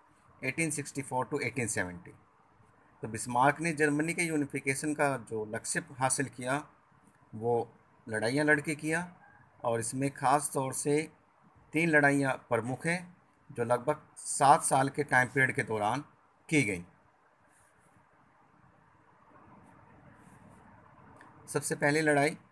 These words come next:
the War of Austria and Persia against Denmark। सबसे पहला युद्ध ऑस्ट्रिया और पर्शिया ने साथ मिलकर लड़ा और ये युद्ध था डेनमार्क के खिलाफ। ये युद्ध हुआ एटीन सिक्सटी फ़ोर में।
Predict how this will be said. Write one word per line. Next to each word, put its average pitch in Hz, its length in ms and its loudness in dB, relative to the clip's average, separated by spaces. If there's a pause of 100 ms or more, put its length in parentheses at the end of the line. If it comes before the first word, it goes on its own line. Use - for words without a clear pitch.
the 120 200 4
War 139 200 6
of 147 220 2
Austria 139 400 2 (100)
and 127 180 -2
Persia 120 400 -2 (120)
against 113 320 -4
Denmark। 90 360 -6 (760)
सबसे 135 260 -6
पहला 160 260 4
युद्ध 165 220 2 (100)
ऑस्ट्रिया 131 420 0
और 156 80 4 (100)
पर्शिया 139 280 0
ने 139 80 0
साथ 127 320 0
मिलकर 139 240 -2
लड़ा 143 260 2 (420)
और 131 220 0
ये 135 100 0
युद्ध 131 340 -4
था 151 160 0 (260)
डेनमार्क 117 480 2
के 117 100 -6
खिलाफ। 127 400 0 (440)
ये 123 100 -4
युद्ध 143 200 0
हुआ 165 280 0 (100)
एटीन 139 260 0
सिक्सटी 110 340 -8
फ़ोर 98 240 -6
में। 95 140 -14